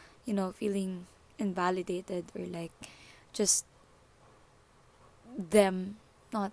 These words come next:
thinking the same things. Therefore,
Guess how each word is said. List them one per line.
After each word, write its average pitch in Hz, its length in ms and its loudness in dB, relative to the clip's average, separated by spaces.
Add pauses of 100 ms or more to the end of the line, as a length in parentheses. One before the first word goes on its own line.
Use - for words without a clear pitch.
(160)
thinking 202 340 -4
the 196 100 -4
same 208 260 2
things. 190 440 -6 (760)
Therefore, 214 680 6